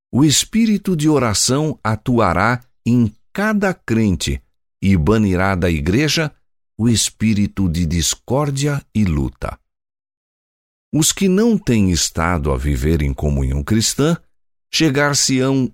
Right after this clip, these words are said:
uns aos outros em contato íntimo. Um membro que trabalhe da maneira devida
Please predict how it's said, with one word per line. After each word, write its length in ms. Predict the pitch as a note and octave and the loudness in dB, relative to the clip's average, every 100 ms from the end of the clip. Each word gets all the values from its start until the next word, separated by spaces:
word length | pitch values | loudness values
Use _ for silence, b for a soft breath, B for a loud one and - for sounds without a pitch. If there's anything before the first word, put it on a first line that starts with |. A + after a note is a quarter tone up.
| - | -4
uns 380 | E3 G3 F3 - | 0 0 -2 -4
aos 380 | C3 C3 A2 D#2 | -2 0 0 2
outros 640 | G#2 A2+ - A#2 A#2 - _ _ - | 0 0 -2 -4 -2 -6 _ _ -4
em 160 | G#2 G#2+ | 0 0
contato 760 | A#2 G#2+ E2+ G2+ A2 G#2+ A2+ - | 0 0 0 -2 -4 -2 -4 -2
íntimo. 640 | F#2+ E2+ D#2 - A#1 - - _ _ _ _ _ _ _ _ _ _ _ - | 0 0 -2 -6 -6 -8 -14 _ _ _ _ _ _ _ _ _ _ _ -4
Um 240 | D#3 G3 D3+ | 2 2 4
membro 540 | C#3 C#3+ G#2+ F2+ D#2 | 2 2 2 2 0
que 160 | A2 G#2+ | -2 -4
trabalhe 680 | A2 F#2+ D2 F2+ F#2 D#2+ C2+ | -2 -2 0 0 0 -2 -2
da 200 | D2+ E2 | 0 0
maneira 460 | F2 E2 G2 E2+ | 0 2 0 0
devida 640 | C#2 D2 C#2+ A#2 F#2 C2+ | -2 -2 0 0 0 -2